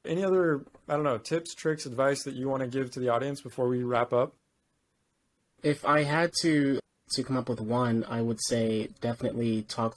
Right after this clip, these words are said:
Speaker 2: to professionals. I'm not, I'm not saying financing professionals specifically,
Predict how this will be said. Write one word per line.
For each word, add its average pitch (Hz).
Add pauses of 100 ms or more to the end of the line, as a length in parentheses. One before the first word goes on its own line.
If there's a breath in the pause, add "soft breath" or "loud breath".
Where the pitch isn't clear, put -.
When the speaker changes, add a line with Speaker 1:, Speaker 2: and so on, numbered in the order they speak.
Speaker 2:
to 113
professionals. 120
I'm 127
not, 131
I'm 135
not 127
saying 113 (100)
financing 107
professionals 104
specifically, 113